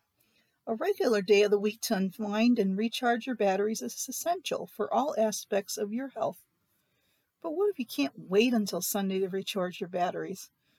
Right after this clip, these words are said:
What if you're so exhausted you just can't function?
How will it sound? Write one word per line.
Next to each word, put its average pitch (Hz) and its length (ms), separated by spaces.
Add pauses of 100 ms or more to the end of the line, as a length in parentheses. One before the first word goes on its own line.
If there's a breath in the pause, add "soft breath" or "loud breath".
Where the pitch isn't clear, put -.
(160)
What 480 120
if - 60
you're 208 120
so 285 260
exhausted 233 540
you 202 80
just - 240
can't 208 180
function? 226 600